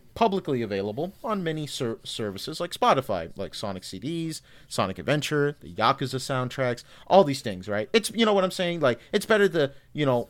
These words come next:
release it on a service that people pay for and make some money rather than, God forbid, you take down YouTube channels for uploading your music because you can't put it anywhere else 'cause certain companies take 'em down. <clears throat> You know what I'm, you know, I'm probably talking about. Well,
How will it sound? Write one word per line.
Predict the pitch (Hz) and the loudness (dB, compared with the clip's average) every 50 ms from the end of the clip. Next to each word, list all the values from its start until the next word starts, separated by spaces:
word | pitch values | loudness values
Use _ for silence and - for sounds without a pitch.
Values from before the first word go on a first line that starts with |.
| - - - | -10 -8 -4
release | 135 143 139 156 156 - - | 0 0 2 2 0 0 0
it | 156 | 0
on | 139 135 131 | 0 0 0
a | |
service | 123 - - 135 135 131 127 - | 0 2 2 2 2 2 0 -2
that | 123 - | -2 -2
people | - 139 131 - 98 | -4 -6 -8 -8 -6
pay | - - 143 139 | -2 0 0 2
for | 139 - 127 117 | 2 0 0 0
and | 117 | 0
make | 120 117 107 | -2 -2 -4
some | - - 117 117 | -4 -4 -4 -2
money | 123 127 123 120 113 | -2 -2 0 -2 -2
rather | 107 110 113 113 113 110 | 0 2 2 2 2 2
than, | 104 113 107 101 - - - - - - | 0 0 -2 -2 -4 -8 -16 -20 -2 2
God | 135 123 120 - | 4 4 4 4
forbid, | - 110 98 120 117 104 98 | 0 -2 0 0 0 0 -2
you | 104 104 92 - - - - | -4 -6 -6 -8 -12 -8 -2
take | - 143 120 - | -2 -2 0 2
down | 131 113 107 101 | 0 0 0 0
YouTube | 113 135 131 - 131 - | -4 -4 -4 -6 -6 -6
channels | - 123 107 107 107 101 - - - - - | -4 -4 -2 -2 -4 -4 -6 -10 -16 -20 -6
for | - - - - 123 | -2 0 2 4 4
uploading | 127 127 131 127 117 117 113 | 4 4 4 4 4 4 2
your | 110 101 | 0 0
music | 104 123 143 139 110 110 - | 2 2 2 0 0 -2 -4
because | - 104 - 120 104 98 | -6 -4 -4 -4 -2 -2
you | 117 113 | -4 -4
can't | - - 123 107 - - | -4 -4 -4 -4 -4 0
put | 131 120 110 | 0 2 2
it | 107 | 2
anywhere | - 117 113 110 104 104 104 | 0 0 0 2 2 4 4
else | 95 127 131 117 113 - | 6 6 6 4 4 0
'cause | - 117 104 95 - - | -2 -2 -2 -2 -4 -8
certain | - - - 127 113 104 107 104 | -10 -6 -2 0 0 0 -2 -2
companies | - 143 143 135 - 110 107 110 - - - - - - | -2 -2 -2 -2 -2 -4 -4 -4 -6 -8 -12 -20 -16 -6
take | - - 139 117 - | -2 0 0 2 0
'em | 104 107 | 2 4
down. | 135 147 123 90 85 85 - - - - | 6 6 6 6 2 -2 -10 -12 -10 -6
<clears throat> | 180 147 180 170 139 98 - - - - - - - | -2 0 2 2 0 -2 -4 -8 -14 -18 -16 -10 -4
You | 120 117 | -2 0
know | 110 | 2
what | 104 104 | 2 0
I'm, | 101 - - | -2 -4 -6
you | 110 | -4
know, | 113 98 | -2 -2
I'm | 85 104 | -2 -2
probably | - - 107 101 95 95 | 0 2 2 2 0 0
talking | - - 92 80 - 87 | -2 -2 -2 -2 -4 -6
about. | 80 76 85 95 - - - - - - - - - - - - - - - | -6 -4 -2 -2 -4 -4 -8 -18 -20 -20 -20 -20 -20 -20 -20 -20 -20 -10 2
Well, | - 160 156 147 151 - | 8 10 12 12 10 8